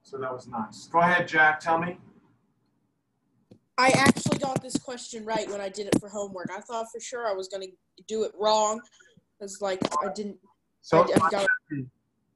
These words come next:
Speaker 1: I'm happy with that. We're supposed to be, again, we're supposed to be getting a little, uh, a little better as we go. All right, and that's why there's so many problems, and that's why we're taking two days, 'cause it's super important.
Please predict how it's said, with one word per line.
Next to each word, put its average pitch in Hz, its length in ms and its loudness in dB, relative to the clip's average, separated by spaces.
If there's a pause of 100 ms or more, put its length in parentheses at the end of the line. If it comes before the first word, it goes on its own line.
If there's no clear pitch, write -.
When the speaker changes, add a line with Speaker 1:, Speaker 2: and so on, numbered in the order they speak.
(140)
Speaker 1:
I'm 151 100 6
happy 165 300 8
with 147 180 6
that. 131 380 6
We're 135 100 0
supposed 165 360 2
to 175 60 4
be, 180 60 8
again, 160 460 4
we're 147 80 2
supposed 160 300 2
to 156 60 -6
be 151 60 4
getting 151 300 6
a 147 40 2
little, 147 460 4 (440)
uh, 139 300 6
a 139 60 -2
little 156 260 6
better 151 420 6
as 143 300 4
we 131 120 -4
go. 127 340 0 (680)
All 131 60 4
right, 139 180 6
and 143 140 0
that's 165 240 4
why 156 180 6
there's 147 260 0
so 156 200 2
many 151 220 -2
problems, 143 540 2
and 131 80 -8
that's 139 180 -4
why 143 80 -2
we're 139 100 0
taking 135 360 -8
two - 180 -8
days, 139 240 -2
'cause 127 240 -10
it's 127 160 -6
super 139 340 -8
important. - 640 -8